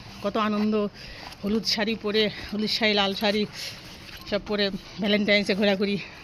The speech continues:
পয়লা ফাল্গুনে মাথায় চুল, চুলে গাঁদা ফুলের তোড়া দিয়ে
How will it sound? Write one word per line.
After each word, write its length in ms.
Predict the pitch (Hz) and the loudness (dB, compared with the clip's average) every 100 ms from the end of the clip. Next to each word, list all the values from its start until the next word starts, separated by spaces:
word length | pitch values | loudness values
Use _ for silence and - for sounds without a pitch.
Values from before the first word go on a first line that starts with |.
| - - - - - - - - - | -18 -18 -18 -16 -16 -16 -12 -6 4
পয়লা 240 | 214 220 | 6 6
ফাল্গুনে 400 | 226 208 220 220 | 4 2 2 2
মাথায় 320 | 202 202 240 | 0 2 2
চুল, 340 | 233 233 226 214 - - - - - - | 2 0 2 0 -4 -12 -10 -8 -6 -4
চুলে 340 | 233 214 214 208 - - - - - 208 196 | 0 4 2 0 -6 -10 -12 -14 -12 -6 0
গাঁদা 220 | 208 220 | 2 2
ফুলের 360 | 247 220 226 214 - - - - - - - - - | 2 4 4 0 -10 -14 -14 -16 -18 -20 -20 -18 -2
তোড়া 180 | 226 226 | 4 6
দিয়ে 320 | 202 220 226 | 6 6 6